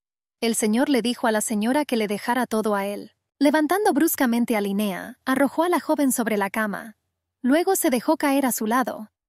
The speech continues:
Tocando el rostro de su esposa, la miró fijamente a los ojos. Las mejillas de la mujer de cabello castaño estaban sonrojadas con un ligero sonrojo por la vergüenza.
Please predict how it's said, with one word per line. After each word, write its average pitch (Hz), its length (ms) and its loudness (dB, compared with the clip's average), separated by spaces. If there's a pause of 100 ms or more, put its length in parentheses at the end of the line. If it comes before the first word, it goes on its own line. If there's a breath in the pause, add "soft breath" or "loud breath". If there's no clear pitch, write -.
(200)
Tocando 359 400 0
el 285 80 2
rostro 262 340 0
de 214 120 -4
su 208 120 -6
esposa, 226 720 -4
la 247 140 2
miró 294 260 4
fijamente 254 580 0
a 202 60 0
los 196 200 -4
ojos. - 520 -4 (240)
Las 285 180 4
mejillas 339 460 4
de 339 80 2
la 294 100 4
mujer 262 320 0
de 285 140 0
cabello 240 340 0
castaño 247 560 0
estaban 285 440 -2
sonrojadas 233 680 0
con 233 200 0
un 294 100 2
ligero 320 380 2
sonrojo 254 500 2
por 208 180 -2
la 202 120 0
vergüenza. 202 680 -4